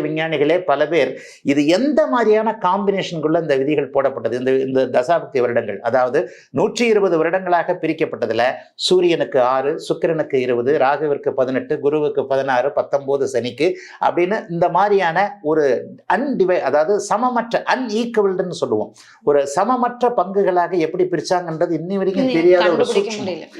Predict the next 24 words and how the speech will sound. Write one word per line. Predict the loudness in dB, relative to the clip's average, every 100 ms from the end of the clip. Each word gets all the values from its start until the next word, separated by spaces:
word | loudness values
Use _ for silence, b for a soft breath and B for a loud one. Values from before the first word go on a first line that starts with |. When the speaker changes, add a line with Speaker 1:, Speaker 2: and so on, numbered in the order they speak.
| -10 -8
Speaker 2:
ம். | -2
Speaker 1:
அப்ப | 0 0 0
இந்த | 0 0 0
சூரிய | 2 2 2 2
தசைக்குள்ள | 0 -2 -2 0 2 2 0 -10 _ -6
சனி | 0 2 2 2 0
புக்தியும் | 0 0 0 -2 -2 0
ராகு | 2 0 -4
புக்தியும் | -2 0 2
வரும்போது | 0 2 0 0 -2 -6 -2
சாதகமற்ற, | 0 0 -2 -4 -2 -2 -2 0
என்னோட | 0 0 2
பாஷையில | 0 0 -2
சொல்ல | -2 -4
போனீங்கன்னா | -4 -4 -2 0
மாறுபாடானன்னு | 0 2 0 2 0 -4 -8
சொல்லுவேன். | -6 -4 -6 -10 _ -20 B B -2
சில | 0 0
விஷயங்களை | 0 -2 0 0 -2 B _ -6
ஒரு | -4 0
தெளிவான | 2 2 0 -2 -2 -2 -4 0
தேர்ந்தெடுத்த | 2 2 2 2 2 2 2
வார்த்தைகள்ல | 2 0 -2 -2 0 2
விளக்கக்கூடிய | 0 0 -2 -4